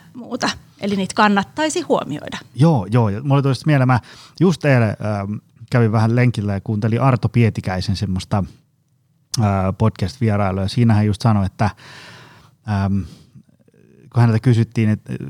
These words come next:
Speaker 2: tämmöisestä niinku, va-, vaikka tämmöistä niinku, että kun ihmiset vertailee itseään muihin,
Speaker 1: Mm.
Speaker 2: että onko se tämmönen ikään kuin niinku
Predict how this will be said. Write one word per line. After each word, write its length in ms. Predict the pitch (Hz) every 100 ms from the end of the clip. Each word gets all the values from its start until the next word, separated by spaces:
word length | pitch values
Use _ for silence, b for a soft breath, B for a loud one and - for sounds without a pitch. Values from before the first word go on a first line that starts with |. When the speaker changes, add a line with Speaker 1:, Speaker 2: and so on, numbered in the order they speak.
| -
Speaker 2:
tämmöisestä 380 | 113 107 - 110
niinku, 300 | 110 123 107 - -
va-, 120 | 117 -
vaikka 340 | 113 - 104 - _ _ _ -
tämmöistä 240 | 113 110
niinku, 140 | 117 127
että 80 | 131
kun 80 | 110
ihmiset 280 | 127 120 -
vertailee 800 | 135 117 - 98 98 98 104 - _ _
itseään 460 | 113 - - 92 98
muihin, 520 | 107 104 95 175 214 - B
Speaker 1:
Mm. 60 | 220 B B B
Speaker 2:
että 140 | -
onko 80 | -
se 120 | -
tämmönen 460 | 117 113 113 113 110
ikään 280 | 113 104 110
kuin 140 | 104 107
niinku 240 | 101 104